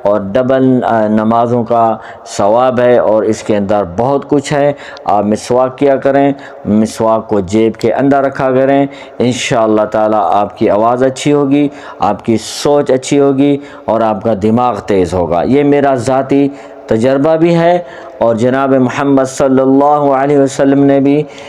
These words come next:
اس مسواک کے بارے میں بہت ساری حدیثیں بتائی ہیں، آپ کو معلوم بھی ہوگا۔ آپ اس کو استعمال کریں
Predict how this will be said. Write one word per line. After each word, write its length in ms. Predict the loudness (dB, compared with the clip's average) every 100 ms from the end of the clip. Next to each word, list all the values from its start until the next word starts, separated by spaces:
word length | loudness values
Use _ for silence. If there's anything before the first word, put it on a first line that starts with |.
| -14 -4
اس 220 | -4 0
مسواک 460 | -2 0 -2 -2
کے 100 | -2
بارے 260 | 0 2 2
میں 120 | 0 0
بہت 180 | -2 -2
ساری 260 | -2 -2
حدیثیں 400 | 0 0 0 0
بتائی 440 | -2 0 0 2 2
ہیں، 220 | 2 0 -4 -18 -16 -4
آپ 280 | -2 -2 -2
کو 100 | 0
معلوم 460 | 2 2 2 4
بھی 140 | 4 2
ہوگا۔ 460 | 2 2 2 -2 -6 -16 -6
آپ 260 | -2 -2
اس 140 | -4 -2
کو 100 | 0
استعمال 500 | 0 -2 0 0 0
کریں 340 | 0 2 0